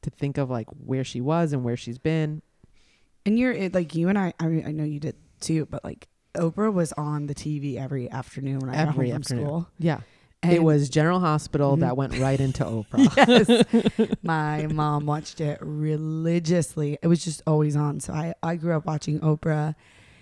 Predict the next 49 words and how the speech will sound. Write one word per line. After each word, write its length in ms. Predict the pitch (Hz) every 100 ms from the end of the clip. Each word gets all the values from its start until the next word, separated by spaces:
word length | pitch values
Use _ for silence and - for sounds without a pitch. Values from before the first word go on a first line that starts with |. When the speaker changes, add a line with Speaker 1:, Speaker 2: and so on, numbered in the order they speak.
| - - _ _ _ -
Speaker 2:
I, 160 | 170 160 180
she's 340 | 160 - 170 160
a 40 |
bad 260 | 160 170 175
bitch. 360 | 185 240 190 165
Like, 100 | 160
Speaker 1:
Yeah. 140 | 139
Speaker 2:
I 40 |
love 180 | 147 175
her. 280 | 196 151 139 _
Speaker 1:
Yeah. 240 | - 127 123
Speaker 2:
I 140 | - 165
would 300 | 170 160 156 _ _ 135
definitely 640 | 127 151 143 147 - 67 - -
wanna 160 | - -
sit 180 | - -
in 120 | -
on 220 | - - - _
both 280 | 170 165 160
of 140 | 147
those. 360 | - - - -
Speaker 1:
I 100 | 175
think, 280 | 180 247 254
like, 200 | 233 185
her 140 | - 147
weight 360 | 120 127 131
loss 280 | 165 175 185
stuff 360 | - 208 208 -
probably 680 | 190 190 196 190 202 190 - _ -
is 320 | 190 170 170 -
no 240 | 170 165
longer, 580 | 165 165 175 175 175 170 _ - 160
remember, 280 | 190 262 311
like, 180 | 202 -
she 160 | 175
had, 200 | 165 156
like, 140 | 135 120 _
the, 80 | - - - _ -
p-, 80 | - -
she, 180 | -
like, 240 | 202 202 -
brought, 220 | 160 -
like, 160 | 151 135 -
the 80 | 135
pound, 420 | - - 139 -
like, 160 | 143 -
her 100 | 139
fat, 420 | - 131 131 -
like 160 | 135